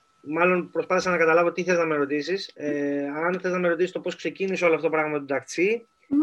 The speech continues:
Speaker 1: ξεκίνησε από το καλοκαίρι που μας πέρασε, και αυτό έχει πολύ ενδιαφέρον, γιατί εγώ ήμουνα για διακοπές στον Πόρο,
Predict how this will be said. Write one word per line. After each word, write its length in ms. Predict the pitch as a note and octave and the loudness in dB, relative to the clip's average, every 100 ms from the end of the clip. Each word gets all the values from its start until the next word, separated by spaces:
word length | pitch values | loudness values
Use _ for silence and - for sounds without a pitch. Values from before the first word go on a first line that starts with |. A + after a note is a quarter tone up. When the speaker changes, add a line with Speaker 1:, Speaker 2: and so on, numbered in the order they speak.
| E4+ - - | 0 -6 -10
Speaker 1:
ξεκίνησε 340 | - G3+ G#3+ A3 | -6 0 2 2
από 80 | |
το 60 | G3 | 4
καλοκαίρι 1000 | F#3 F3+ E3+ G3+ G#3 G#3 G3 G3 F#3+ F3+ _ - _ _ _ _ | 4 4 6 6 8 8 6 4 2 -2 _ -20 _ _ _ _
που 80 | F3 | -2
μας 200 | F3 E3+ | 0 4
πέρασε, 640 | - F3 C#3+ - D3+ F#3+ - _ _ | 6 8 6 4 4 2 -2 _ _
και 80 | F3 | 0
αυτό 120 | E3 | 4
έχει 100 | G#3 | 2
πολύ 200 | - F3+ | 4 6
ενδιαφέρον, 420 | E3+ D#3 C#3 F3 F#3 | 6 4 4 4 6
γιατί 240 | F3 F#3 | 4 2
εγώ 300 | F3 F#3 F#3 | 2 2 0
ήμουνα 280 | F3+ F#3+ F#3+ | 0 2 4
για 120 | F3 | 6
διακοπές 340 | D#3+ D#3+ D#3 E3+ | 6 4 -2 -2
στον 180 | E3 | 0
Πόρο, 460 | D#3 F3 D3 C#3 | 4 6 6 4